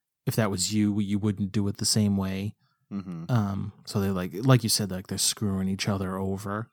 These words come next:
Speaker 1: like, without knowing it or not.
Speaker 2: Mm-hmm.
Speaker 1: And then just for the way for it to end, like, you almost,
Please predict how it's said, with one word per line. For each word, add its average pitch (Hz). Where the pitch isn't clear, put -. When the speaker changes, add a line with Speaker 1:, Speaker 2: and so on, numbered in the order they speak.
Speaker 1:
like, 110
without 98
knowing 98
it 98
or 98
not. 98
Speaker 2:
Mm-hmm. 98
Speaker 1:
And 110
then 101
just -
for 123
the 107
way 104
for 117
it -
to -
end, 117
like, 95
you 101
almost, 107